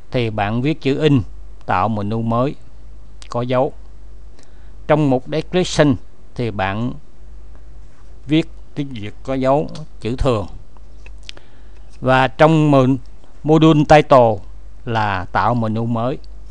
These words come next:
Đó là cách thức chúng ta nhập thông tin vào trong bốn mục này. Sau khi chúng ta nhập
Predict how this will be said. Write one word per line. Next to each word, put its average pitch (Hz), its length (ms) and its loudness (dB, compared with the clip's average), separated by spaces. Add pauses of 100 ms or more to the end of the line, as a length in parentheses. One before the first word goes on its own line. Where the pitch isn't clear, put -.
(680)
Đó 117 260 0
là 117 160 -2
cách - 280 -4
thức 165 180 4 (280)
chúng 139 140 0
ta 127 180 2
nhập 113 260 -4
thông 127 200 -2
tin 120 220 2 (480)
vào 98 240 0
trong 107 260 -2
bốn 139 220 0
mục 104 200 -2
này. 95 200 -4 (1000)
Sau 143 340 4
khi 143 380 6
chúng 151 260 0
ta 127 380 6 (680)
nhập 123 180 0